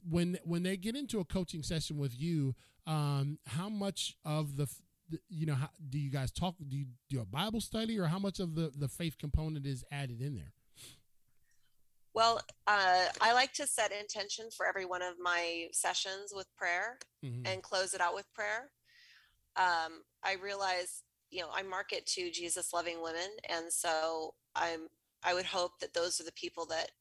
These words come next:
Speaker 2: God's sending me.
Speaker 1: Right.
Speaker 2: Um, but if there's anybody out there who doesn't know Jesus the way I do yet, and you'd still like to work with me,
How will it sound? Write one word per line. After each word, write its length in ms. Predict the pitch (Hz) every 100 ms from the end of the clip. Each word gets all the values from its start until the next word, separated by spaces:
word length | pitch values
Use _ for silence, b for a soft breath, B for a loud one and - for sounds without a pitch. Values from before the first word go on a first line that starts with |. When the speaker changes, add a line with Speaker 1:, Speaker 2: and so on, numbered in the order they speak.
| -
Speaker 2:
God's 200 | 165 165
sending 420 | - - 170 175 180
me. 240 | 185 208 _ B B 120
Speaker 1:
Right. 220 | 117 110 -
Speaker 2:
Um, 300 | 170 165 165 -
but 140 | 196 196
if 120 | -
there's 200 | 196 190
anybody 420 | 202 202 196 190
out 240 | 180 196
there 240 | 175 175 175 185
who 80 |
doesn't 320 | 175 185 196 190
know 120 | 196
Jesus 380 | 190 190 190 185
the 140 | -
way 120 | 185 175
I 100 | 180
do 100 | 180
yet, 340 | 180 180 185 - -
and 160 | 175
you'd 160 | 175 170
still 240 | - 185
like 180 | 180 175
to 120 | -
work 180 | 170 175
with 160 | 190 185
me, 280 | 190 196